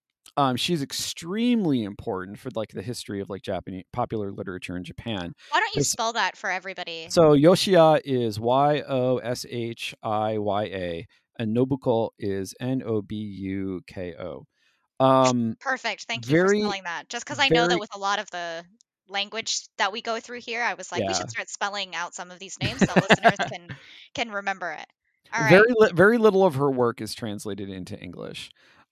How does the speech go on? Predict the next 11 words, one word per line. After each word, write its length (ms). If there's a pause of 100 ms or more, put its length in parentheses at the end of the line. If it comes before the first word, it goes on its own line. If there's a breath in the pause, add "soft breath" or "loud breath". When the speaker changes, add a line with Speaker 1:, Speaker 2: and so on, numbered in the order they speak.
(100)
Speaker 1:
Um, 500 (400)
th-, 140
th-, 260
it's 140
unfortunate, 540
but 100
that's 240
the 100
way 200
it 80
is. 380